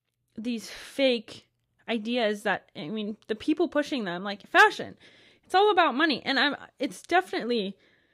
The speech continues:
it could be a beautiful, fun, exciting hobby too. Like, I totally get it, but it's rooted in money, and it's important to remember that, you know, and trends change so fast with the excessive use of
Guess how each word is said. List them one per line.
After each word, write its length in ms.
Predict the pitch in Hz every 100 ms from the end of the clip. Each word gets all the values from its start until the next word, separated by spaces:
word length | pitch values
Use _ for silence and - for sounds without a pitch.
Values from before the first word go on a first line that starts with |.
| _ _ -
it 100 | 269
could 140 | 285
be 120 | 240
a 60 | 220
beautiful, 540 | 214 240 233 233 202
fun, 360 | 202 233 214 202
exciting 460 | 202 - 214 196
hobby 340 | 196 226 208 165
too. 220 | - 240
Like, 220 | 190 170
I 140 | 214 214
totally 500 | - 294 302 247 214
get 200 | 233 208
it, 180 | - _ _ _ _ _ -
but 380 | 233 202 - _ _ _ _ _ _ _ _ _
it's 200 | 262 254
rooted 460 | 233 247 311 262 240
in 160 | 202 190
money, 400 | 180 160 113 - 220
and 140 | 226
it's 180 | 220 233
important 520 | 233 277 302 240 240
to 100 | 254
remember 480 | 214 214 226 220 202
that, 340 | 180 160 - - - - _ _ _ -
you 100 | 220
know, 320 | 202 202 247 _ _ _ _ _ _ _ _ -
and 140 | 226
trends 440 | 226 269 285 294 -
change 320 | 269 240 -
so 160 | 208
fast 720 | 190 - 220 165 - - - - _ _ _ _ _ _ -
with 140 | 233
the 100 | 233
excessive 520 | 220 - 214 202 196
use 240 | 180 185 180
of 140 | 175